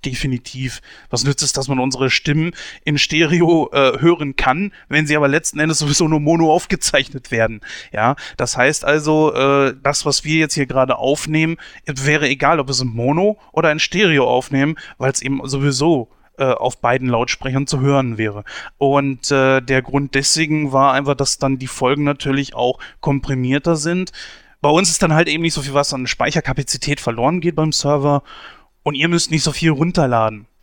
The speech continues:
Ja, und ich glaube, dass die Folgen auch so an und für sich schon ziemlich groß sind. Ich sag mal so, ja, deswegen halt, äh, stellen wir die Folgen halt in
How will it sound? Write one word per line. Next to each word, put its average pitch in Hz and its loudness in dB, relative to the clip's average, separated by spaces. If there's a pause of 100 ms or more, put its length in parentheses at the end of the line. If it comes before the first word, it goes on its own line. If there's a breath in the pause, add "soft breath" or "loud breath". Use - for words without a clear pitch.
Ja, 113 -2
und 120 -2
ich 123 -12
glaube, 123 0
dass 135 2
die 143 -6
Folgen 139 0
auch 123 -2
so 131 -4
an 123 -4
und 135 -2
für 127 -8
sich 139 -2
schon 127 -4
ziemlich 123 -4
groß - -2
sind. 135 0
Ich 123 -10
sag 123 -2
mal 135 0
so, 131 -2 (680 loud breath)
ja, - 0 (140)
deswegen 143 0
halt, 127 0
äh, 120 -8
stellen 127 -2
wir 127 -2
die 117 -6
Folgen 127 -2
halt 113 -4
in 117 -8